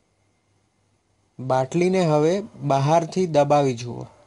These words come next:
અંદર બનેલા દબાણને લીધે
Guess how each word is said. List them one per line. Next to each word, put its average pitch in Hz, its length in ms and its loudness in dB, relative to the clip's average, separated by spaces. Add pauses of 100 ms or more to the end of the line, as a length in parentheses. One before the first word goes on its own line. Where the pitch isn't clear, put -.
(1200)
અંદર 147 380 0
બનેલા 175 680 2
દબાણને 160 520 0
લીધે 165 520 -2